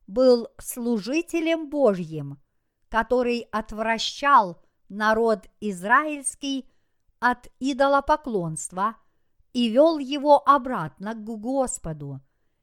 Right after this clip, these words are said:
свидетельствуя ему: «Бог — это настоящий Бог, и Иегова Бог — это истинный Бог». Однако Илия из книги Малахии,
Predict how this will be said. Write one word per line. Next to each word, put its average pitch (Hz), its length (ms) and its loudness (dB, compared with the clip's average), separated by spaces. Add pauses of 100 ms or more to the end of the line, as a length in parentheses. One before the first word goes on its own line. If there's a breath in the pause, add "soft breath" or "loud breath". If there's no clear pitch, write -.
свидетельствуя 233 1200 -2
ему: 247 480 -4 (840)
«Бог — 269 560 6 (420)
это 269 580 2
настоящий 247 1000 -2
Бог, 160 420 -8 (920)
и 247 80 -6
Иегова 247 720 4
Бог — 233 500 6 (460)
это 240 480 2 (180)
истинный 180 840 -4
Бог». 160 420 -8 (720)
Однако 226 680 2 (100)
Илия 226 800 -2 (320)
из 233 240 -6
книги 240 500 -4
Малахии, 220 920 2